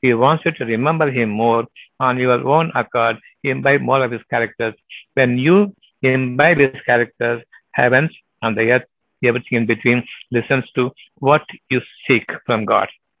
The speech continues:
So when you seek from God, God is with you, and the whole nature sees God is here. So when He is acknowledging, everything falls to your feet. That is the benevolence of God.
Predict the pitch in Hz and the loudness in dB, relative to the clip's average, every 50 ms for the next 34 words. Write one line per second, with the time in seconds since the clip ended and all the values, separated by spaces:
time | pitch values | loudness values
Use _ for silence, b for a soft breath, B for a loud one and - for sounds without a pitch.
0 | _ _ _ _ B B B B B B B B B B _ - 151 147 139 139 | _ _ _ _ B B B B B B B B B B _ 2 2 4 4 4
1 | 135 135 139 180 220 214 - - 151 131 - - 131 123 120 110 123 120 131 156 | 2 4 4 4 4 4 2 0 0 -2 0 -2 -2 -2 -2 0 2 4 4 4
2 | 180 156 131 127 131 135 139 131 - 127 110 - - 117 120 143 180 196 - B | 4 2 2 2 2 2 0 -4 -6 -8 -8 -8 -6 -4 -4 -2 -4 -4 -8 B
3 | B B B _ - 131 127 120 107 117 - 151 175 196 175 151 151 147 - 156 | B B B _ -2 0 0 0 -2 2 4 6 6 6 6 2 0 2 2 2
4 | 139 - - 143 143 139 127 127 135 127 123 - - 127 120 120 127 156 175 175 | 2 2 0 -2 -2 -2 0 0 0 0 0 -4 -4 -2 0 0 0 0 -2 -2
5 | B B B B _ _ - 143 131 147 165 - B B B _ _ - 135 139 | B B B B _ _ -4 -2 -2 -2 -4 -6 B B B _ _ -4 -2 -2
6 | 147 165 165 160 143 - 165 185 208 202 185 160 - 139 - - 143 135 127 123 | -2 -2 -4 -6 -6 -4 -2 -2 0 0 -2 -4 -6 -8 -8 -4 -4 -4 -2 -2
7 | 123 113 110 127 120 123 123 123 b b b _ - 135 135 135 135 147 143 - | -4 -6 -6 -8 -6 -6 -8 -10 b b b _ 2 2 2 2 0 -2 -2 0
8 | 147 143 139 131 - 131 123 120 - - - 120 117 110 - - 123 117 104 - | -2 -2 -2 -4 0 0 0 0 0 -2 -2 -2 -2 -4 -4 -4 -4 -4 -4 -6
9 | _ _ _ _ _ _ - 143 139 139 135 117 - _ 120 113 107 120 117 117 | _ _ _ _ _ _ 0 0 2 2 -2 -2 -2 _ -4 -2 0 0 0 0
10 | 113 104 110 107 - 123 - 135 147 160 135 101 | 0 -2 -4 -4 -6 -8 -6 0 2 2 2 2